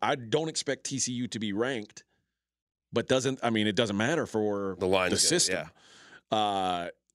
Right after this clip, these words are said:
Speaker 1: Kansas is ranked fifth right now. They won both their games this week, including blowing out the Baylor Bears.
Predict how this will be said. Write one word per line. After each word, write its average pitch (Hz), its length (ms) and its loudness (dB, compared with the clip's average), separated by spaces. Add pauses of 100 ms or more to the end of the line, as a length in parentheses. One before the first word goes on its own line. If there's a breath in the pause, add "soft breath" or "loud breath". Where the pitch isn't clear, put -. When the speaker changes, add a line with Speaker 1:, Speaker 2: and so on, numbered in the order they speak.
(200)
Speaker 1:
Kansas 151 720 2 (440)
is 120 680 0 (180)
ranked 127 300 0
fifth - 500 -2
right 127 260 0
now. 123 520 0 (600)
They 139 140 2
won 165 240 0
both 143 220 2
their 151 160 2
games 120 260 -4
this 117 200 -2
week, 123 240 -2
including 127 640 -2 (220)
blowing 135 600 0
out 147 260 -4
the 117 60 -2
Baylor 113 320 2
Bears. 107 600 0